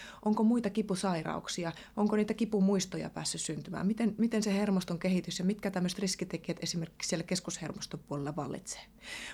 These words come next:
Mut jos ihminen tulee akuutin kivun takia toistuvasti vastaanotolle, niin silloin yleensä pyritään diagnosoimaan, että mikä sairaus sillä taustalla on. Vaikkapa nyt sitten mun alasta esimerkki, että jos ihminen tulee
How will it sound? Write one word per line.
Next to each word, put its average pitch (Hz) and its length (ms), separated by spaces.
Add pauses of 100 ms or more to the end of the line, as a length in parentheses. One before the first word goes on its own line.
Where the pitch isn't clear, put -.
Mut 214 140
jos 208 100
ihminen 220 380
tulee 196 360 (280)
akuutin 190 420
kivun 156 280
takia 160 300
toistuvasti 147 640
vastaanotolle, - 640
niin 170 100
silloin 202 280
yleensä 185 240
pyritään 180 440
diagnosoimaan, 165 580
että 160 120
mikä 220 160
sairaus 180 420
sillä 160 160
taustalla - 520
on. - 160 (580)
Vaikkapa 180 360
nyt 220 160
sitten - 220
mun 190 240 (340)
alasta 170 380
esimerkki, 151 580
että - 180
jos 156 160 (140)
ihminen 170 280
tulee 165 300